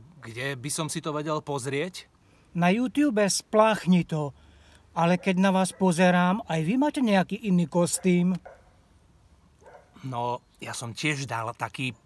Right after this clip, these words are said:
Speaker 1: podobný sľub, že keď budem mať päťsto odberateľov na kanáli Spláchni to, tak v tomto kostýme pôjdem do mesta.
Speaker 2: Miro?
Speaker 1: Peter!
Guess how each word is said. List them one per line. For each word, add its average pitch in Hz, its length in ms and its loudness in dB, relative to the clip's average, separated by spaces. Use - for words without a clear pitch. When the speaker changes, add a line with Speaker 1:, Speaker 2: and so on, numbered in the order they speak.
Speaker 1:
podobný 131 400 -8
sľub, 127 400 -6
že 123 160 -10
keď 131 160 -6
budem 135 240 -4
mať 123 320 -6
päťsto - 400 0
odberateľov 123 720 -6
na 113 320 -6
kanáli 123 400 -8
Spláchni 123 480 -4
to, 139 240 -6
tak - 320 -6
v - 80 -12
tomto 143 320 -6
kostýme 139 560 -6
pôjdem 139 400 -2
do 143 80 0
mesta. 139 480 -2
Speaker 2:
Miro? 175 800 4
Speaker 1:
Peter! 202 480 -2